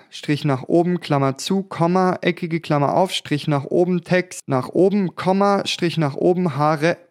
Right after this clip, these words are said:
H R E F, Strich nach oben, Komma, Strich nach oben, R E L, Strich nach oben, eckige Klammer zu, normale Klammer zu.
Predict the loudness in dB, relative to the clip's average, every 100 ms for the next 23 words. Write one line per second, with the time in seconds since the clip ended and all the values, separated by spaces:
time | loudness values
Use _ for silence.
0 | _ -2 0 0 0 0 0 -2 0 0
1 | -2 -12 _ _ -8 -4 -2 0 -2 0
2 | 2 2 0 -2 0 2 2 0 -4 _
3 | _ _ _ -6 -2 0 0 -2 2 2
4 | 2 -2 -2 0 0 -2 0 0 0 -6
5 | -4 -4 -2 -4 -2 0 2 0 -2 -4
6 | -2 -2 -2 0 0 0 -2 0 0 0
7 | 0 2 2 0 0 -2 -2 -6 -6 -4
8 | -4